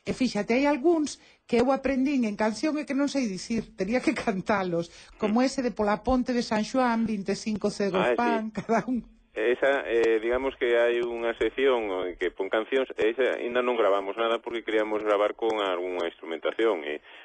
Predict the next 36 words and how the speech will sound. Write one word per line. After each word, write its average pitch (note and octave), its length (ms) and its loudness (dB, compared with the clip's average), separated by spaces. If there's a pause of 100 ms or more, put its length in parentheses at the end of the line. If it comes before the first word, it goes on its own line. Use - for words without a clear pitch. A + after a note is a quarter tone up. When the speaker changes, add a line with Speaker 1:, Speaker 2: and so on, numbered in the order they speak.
(140)
Speaker 2:
eh, E2 240 -2
como C#2+ 400 -6
músicos F#2+ 560 -4
non F#2 400 -2
somos, A#2 400 -2
pois, - 240 -6 (320)
eh, E2+ 320 2
agora F#2 240 2
xa F#2+ 160 -2
falamos F#2+ 320 -2
así F#2 160 -10
con F2+ 160 -8
varias F#2 240 0
persoas G2+ 640 2
que - 160 -14
sí D#2+ 80 -16
que - 80 -12
son F#2+ 160 -6
músicos A2+ 480 -4
e G#2+ 240 2
estamos E2 560 -4
niso. E2 240 -10 (480)
Eh, G2+ 400 4
de F#2+ 80 0
feito, A2 320 0
sí, - 160 -2
esa A2 240 2
seguramente A2 560 -2
coñecerás G2 640 0 (480)
a F#2 160 -2
melodía. F2+ 720 0 (480)
Eu, D2+ 160 -6 (640)
nos G2 160 -6
coñecemos, G#2+ 560 -2 (160)
eh, F#2+ 240 0
do, D#2+ 480 0